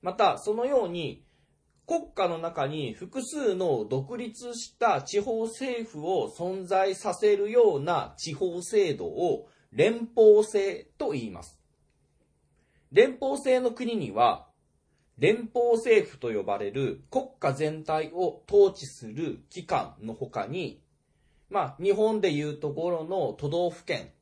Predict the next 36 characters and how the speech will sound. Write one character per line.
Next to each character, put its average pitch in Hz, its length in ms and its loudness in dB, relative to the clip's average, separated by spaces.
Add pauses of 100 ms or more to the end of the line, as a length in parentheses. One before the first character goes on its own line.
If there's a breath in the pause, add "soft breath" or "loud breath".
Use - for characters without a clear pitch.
(180)
の 143 120 -2
よ 185 280 0
う - 20 -10
な 160 360 -2 (360 soft breath)
国 254 180 -2 (140)
家 190 140 0
を 202 360 0
い 165 80 -14
く 240 160 -10
つ - 140 -16
か 202 180 -2
の 196 300 -2
部 127 200 -4
分 190 400 -4
に 165 280 -6
分 165 200 -4
け 139 60 -4
た 151 400 0
狭 214 340 -2
い 180 120 -2
地 175 140 -10
理 175 120 -10
的 180 300 -8
範 208 500 -4
囲 196 80 -4
を 220 260 2
ベ 143 280 8
ー 143 40 4
ス - 220 -6
と 165 140 -10
す 175 180 -8
る 202 380 -2 (180 soft breath)
地 175 160 -2
方 160 200 -2
政 143 340 0
府、 107 200 -14